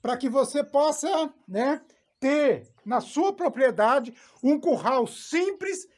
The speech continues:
barato e que você saiba investir o seu dinheiro em vaca boa e não só no curral. Porque se você tem um curral especial, tem dinheiro, parabéns pra você. Mas eu conheço a,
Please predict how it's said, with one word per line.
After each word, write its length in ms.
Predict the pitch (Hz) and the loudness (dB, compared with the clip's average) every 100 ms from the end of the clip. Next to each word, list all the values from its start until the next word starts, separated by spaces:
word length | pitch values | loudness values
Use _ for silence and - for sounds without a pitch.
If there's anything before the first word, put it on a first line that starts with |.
| _ | _
barato 960 | - - 277 294 220 285 320 320 302 294 _ - | -20 -4 0 2 2 2 2 -2 -12 -12 _ -10
e 120 | 233 | -8
que 140 | 254 | -6
você 300 | 240 247 262 | -4 -2 -2
saiba 520 | 233 - 269 349 359 359 | -8 -2 2 2 2 -2
investir 760 | 302 311 - 240 254 - - - | -2 -6 -4 -2 -2 -4 -10 -10
o 100 | 233 | -8
seu 340 | - 311 339 | -6 -2 0
dinheiro 540 | 254 349 240 214 147 - _ - | 0 0 4 4 2 -6 _ -6
em 160 | 240 | -4
vaca 520 | 247 - 240 349 359 370 | -4 -2 2 2 2 -2
boa 440 | 226 214 151 95 - _ _ | 2 2 2 -6 -14 _ _
e 160 | 254 262 | -2 0
não 460 | 226 220 311 440 453 | 0 2 2 2 -2
só 300 | - 294 294 | -2 0 2
no 180 | 277 | 0
curral. 400 | - 170 151 98 _ _ _ | -4 -6 -6 -8 _ _ _
Porque 200 | 208 190 | -14 -10
se 160 | 208 226 | -8 -8
você 400 | 202 202 - 285 | -8 -6 -4 -4
tem 320 | - 247 285 | -2 -2 0
um 80 | 311 | -4
curral 400 | 359 - 233 247 | -4 -2 0 0
especial, 720 | 240 226 - 247 262 233 - _ _ _ _ | -2 -10 -8 -2 0 0 -4 _ _ _ _
tem 220 | 208 240 269 | -4 -2 -2
dinheiro, 460 | 185 254 254 131 - _ _ | 0 4 4 2 -6 _ _
parabéns 840 | 254 320 339 339 254 185 302 320 | 2 4 4 2 0 0 2 0
pra 120 | - 190 | -4 -6
você. 400 | 185 - 127 - _ _ _ | -6 -12 -16 -18 _ _ _
Mas 260 | 170 185 156 | -8 -4 0
eu 140 | 233 | 0
conheço 520 | 233 254 233 311 370 | 0 -2 2 0 0
a, 340 | 262 214 202 | 0 0 -2